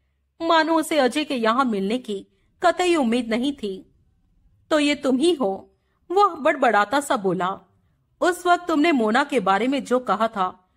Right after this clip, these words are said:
वो सब झूठ था। असलियत ये थी कि तुम इस तरह अपनी वहां मौजूदगी की असल वजह को छुपाना चाहते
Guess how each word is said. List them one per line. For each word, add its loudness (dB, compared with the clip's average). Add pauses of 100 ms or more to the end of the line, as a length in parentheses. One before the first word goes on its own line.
(180)
वो 2
सब 0
झूठ -2
था। -6 (420)
असलियत -2
ये -4
थी -2
कि -4
तुम -2
इस -2
तरह -2 (420)
अपनी 2
वहां 4
मौजूदगी 0
की -6
असल -2
वजह 0
को -6
छुपाना -2
चाहते -8